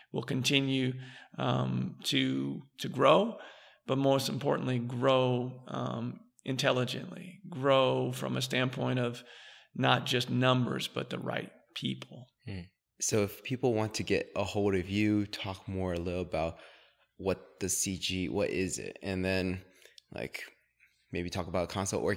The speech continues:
Speaker 2: even get to know you, reach
Speaker 1: Yeah.
Speaker 2: out to you. How could they get a hold of you?
Speaker 1: So the first thing I would say that the best way, the best way to get into Collective Genius is to know a Collective Genius member, quite frankly. Um,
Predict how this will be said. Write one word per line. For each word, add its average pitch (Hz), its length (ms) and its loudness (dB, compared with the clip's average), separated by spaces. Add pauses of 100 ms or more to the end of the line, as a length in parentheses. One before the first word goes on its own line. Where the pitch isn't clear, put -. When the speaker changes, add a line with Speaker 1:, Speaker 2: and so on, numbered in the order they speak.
(120)
Speaker 2:
even 123 200 0
get 113 140 -2
to - 160 -2
know 98 160 0
you, 98 440 2
reach 90 200 2
Speaker 1:
Yeah. 95 80 2
Speaker 2:
out 95 80 0
to - 120 -4
you. 95 240 0 (260)
How 101 120 -2
could 107 180 -4
they 82 120 -2
get 73 160 -2
a 62 60 -2
hold 53 200 -8
of 50 80 -10
you? - 180 -14 (420)
Speaker 1:
So - 120 -2
the 185 60 2
first 285 240 0
thing 156 180 4
I 135 80 8
would 131 160 0
say 139 320 0
that 139 180 -6
the 139 80 -6
best 180 460 4
way, - 500 2 (1400)
the 165 60 -14
best 190 260 8
way 185 120 6
to 143 120 4
get 135 160 6
into 127 180 2
Collective 127 360 -2
Genius 131 420 2
is 147 100 0
to 190 140 4
know 180 340 6
a 143 80 0
Collective 135 420 0
Genius 131 320 0
member, 139 460 -2 (560)
quite 143 200 -4
frankly. 123 460 -4 (240)
Um, 151 680 -10